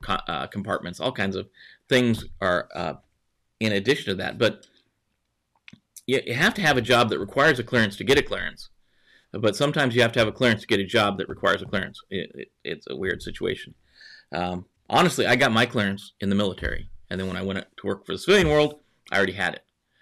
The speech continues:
Um, sometimes you can take a job as a G S employee and get a clearance. But it's hard. <laughs> It's, that's, that's getting in the G S system is a whole, whole nother can of worms. That's a messed up system.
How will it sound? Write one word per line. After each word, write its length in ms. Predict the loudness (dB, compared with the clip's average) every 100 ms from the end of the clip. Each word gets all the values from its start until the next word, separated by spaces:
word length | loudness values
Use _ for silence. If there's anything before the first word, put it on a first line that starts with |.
| _ -8
Um, 380 | -4 -4 -4 -10 _ _ _ _ _ _ _ -18
sometimes 400 | -4 0 2 0
you 80 | 0
can 100 | 0
take 140 | 0 0
a 40 |
job 300 | 2 2 2
as 200 | 0 -2
a 80 | -2
G 320 | -4 -4 -2
S 280 | 2 2 2
employee 540 | -4 -4 0 0 0 -2
and 140 | -4
get 120 | -4
a 40 | -6
clearance. 520 | -8 -8 -8 -12 -20 _ -12 -12 _ -20 -20 -20 -20 _ -4
But 100 | -4
it's 100 | 0
hard. 220 | 0 0
<laughs> 40 | -2
It's, 200 | -6 -2
that's, 300 | -4 -6 -20 -20 -8 0
that's 240 | 0 -2
getting 300 | 2 4 4
in 80 | 4
the 80 | 2
G 180 | 4
S 140 | 4 4
system 280 | -2 -2 -4
is 120 | -6
a 40 |
whole, 720 | -8 0 4 4 4 0 -2 -10
whole 440 | -2 4 4 4
nother 340 | 0 -2 -2 -4
can 260 | -4 -4
of 80 | -4
worms. 320 | -6 -8 -8
That's 180 | -10 -8
a 80 | -6
messed 300 | -4 -6 -8
up 100 | -6
system. 420 | -6 -6 -6 -10